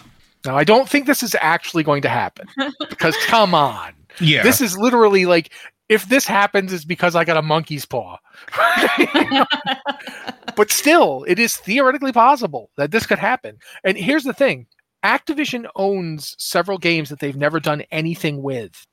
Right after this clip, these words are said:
Speaker 1: One of those games is Arcanum.
Speaker 3: Ooh.
Speaker 1: Arcanum was produced by Troika, a studio that was founded after the fall of Black Isle in Interplay. And the people at Troika included Tim Kaine,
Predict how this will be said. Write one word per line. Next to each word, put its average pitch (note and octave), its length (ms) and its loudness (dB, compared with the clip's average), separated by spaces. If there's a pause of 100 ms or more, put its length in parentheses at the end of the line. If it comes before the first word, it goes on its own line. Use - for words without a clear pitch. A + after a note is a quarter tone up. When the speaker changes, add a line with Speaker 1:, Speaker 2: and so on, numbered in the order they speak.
(120)
Speaker 1:
One E3+ 180 4
of C#4+ 60 2
those A#3 220 6
games D3+ 680 0 (380)
is F3 180 2
Arcanum. D#3+ 640 -2 (360)
Speaker 3:
Ooh. A2 560 4 (460)
Speaker 1:
Arcanum C#4 460 2
was A3 100 -4
produced G3 340 -4
by D#3 120 2
Troika, D3+ 640 -2
a - 60 -8
studio G#3+ 420 2
that F#3+ 80 0
was E3 160 -4
founded F3+ 440 2
after D#3+ 360 -2
the E3 80 0
fall E3 320 2
of C#3 160 -8
Black D3+ 340 0
Isle C#3+ 460 2
in C#3 160 -8
Interplay. D3 680 -6 (340)
And F3 380 0 (380)
the - 100 -6
people C4+ 360 4
at F3 220 2
Troika G3+ 380 2
included D3+ 380 -2
Tim D#3 240 -2
Kaine, E3 420 -2